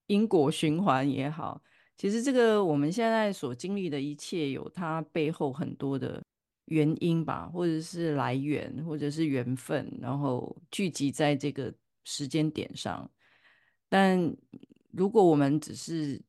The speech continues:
做表面的理解，就不晓得好像看起来不好或痛苦或者是错误的地方，其实它背后也许有一个需要我们再去认识的一个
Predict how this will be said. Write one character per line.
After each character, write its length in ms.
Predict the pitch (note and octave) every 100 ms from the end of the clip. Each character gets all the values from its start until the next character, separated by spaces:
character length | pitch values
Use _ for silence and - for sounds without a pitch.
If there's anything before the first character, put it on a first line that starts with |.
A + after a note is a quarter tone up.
| _
做 240 | F3+ D#3+
表 300 | - A2+ D2+
面 220 | C3 G3+
的 60 | D#3
理 220 | B2+ B2+
解， 260 | C3+ - C2
就 160 | A2+
不 140 | F3 F#3+
晓 240 | F#3+ B2
得 340 | - G2 F#2 - _ _ _
好 220 | - D3 D3+
像 200 | B3 A3+
看 220 | C4 G#3+
起 140 | F#3
来 520 | C#3+ C3 C3 C3 B2+ D#3+ - _ _ _ _ _
不 100 | -
好 400 | A3+ - D#3 C3+ D3+
或 220 | F#3+ F3
痛 320 | E3+ G#3+ F3+
苦 400 | D3+ - C3+ - -
或 140 | - D#3
者 160 | D3
是 180 | D3 D#3
错 240 | D3+ - A3 F3+
误 220 | G3+ E3+
的 140 | C#3
地 200 | - E3
方， 400 | D3 C#3 B2+ - - _ _ _ _
其 100 | -
实 60 | F#3
它 120 | A3
背 240 | G#3+ A#3+ G#3+
后 200 | A3 F#3
也 240 | D3 D#3+
许 260 | F#3 B2 A#2+
有 200 | B2+ A#2+
一 100 | C3
个 460 | - - C3 - - - _ _ _
需 200 | - -
要 140 | F#3 F3+
我 60 |
们 220 | D#3 B2 C3
再 180 | D#3+
去 180 | D3+ -
认 320 | D#3 E3+ D#3
识 360 | D3 - D#3+ C#3
的 280 | A#2+ E2+ - - _ _ _ _
一 120 | - D3
个 340 | D#3 C3 E2+